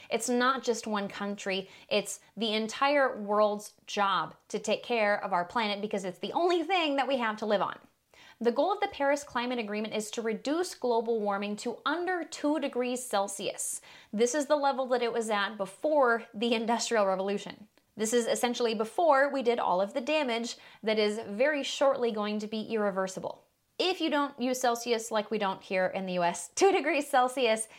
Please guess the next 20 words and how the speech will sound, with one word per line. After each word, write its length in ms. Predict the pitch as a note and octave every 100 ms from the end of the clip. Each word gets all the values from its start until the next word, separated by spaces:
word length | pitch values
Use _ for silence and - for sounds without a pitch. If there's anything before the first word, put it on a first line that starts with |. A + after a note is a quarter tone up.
| -
is 260 | G#3 G3+ F#3+
thirty-five 600 | C#4+ D4+ - C4 B3+ B3+
point 260 | - A3+ A3
six 360 | - G#3 - -
degrees 460 | G3 G3 G3 F#3+
Fahrenheit. 540 | - E3+ E3+ F3 D#3+ F#3
And 100 | G#3
this 140 | G#3
is 100 | A3
the 140 | A3 -
average 680 | A3 B3 B3+ B3 C4+ G#3+ - -
temperature 720 | - G#3 G#3+ G#3+ G#3 F#3 F#3 F#3 - - -
from 460 | - G3+ F#3 F3+
the 60 | F#3
hottest 480 | - D4 C#4+ C4+ -
points 460 | B3 A#3 A3 - - - _
to 100 | -
the 120 | A3 G#3+
coldest 440 | G3 F3+ F3+ -
points. 380 | - A2 -